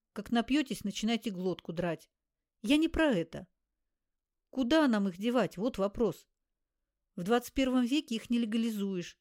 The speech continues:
такую ораву. Да и с тоски они там подохнут. Вон Крюков с Косаревым чуть с ума не сошли, пока ты им не предложил к нам присоединиться.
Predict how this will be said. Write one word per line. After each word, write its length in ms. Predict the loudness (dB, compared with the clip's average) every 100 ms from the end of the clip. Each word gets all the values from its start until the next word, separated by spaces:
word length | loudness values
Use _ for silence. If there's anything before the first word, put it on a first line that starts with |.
| -10
такую 380 | -8 0 2
ораву. 460 | 4 2 2 -2 -12 _ _ _ _ _ _ _ _
Да 320 | -8 0 2 2
и 200 | 0 -2
с 100 | 2
тоски 320 | 2 2 0
они 160 | 2
там 180 | 0 -4
подохнут. 640 | -2 -2 -2 -8 -16 -18 _ _ _ _ _ _ _ _ -2
Вон 180 | 2 2
Крюков 380 | 2 0 -2 -10
с 80 |
Косаревым 460 | -2 -2 -2 -4 -4
чуть 240 | -8 -10
с 60 | -4
ума 180 | 2 2
не 100 | 0
сошли, 380 | -6 -8 -4 -4
пока 320 | -4 -4 -2
ты 100 | -2
им 80 | -2
не 80 |
предложил 560 | -4 -4 -2 0 -2 -4 -10 _
к 80 | -4
нам 160 | -4 -2
присоединиться. 920 | -6 -4 -4 -2 -2 -2 -8 -14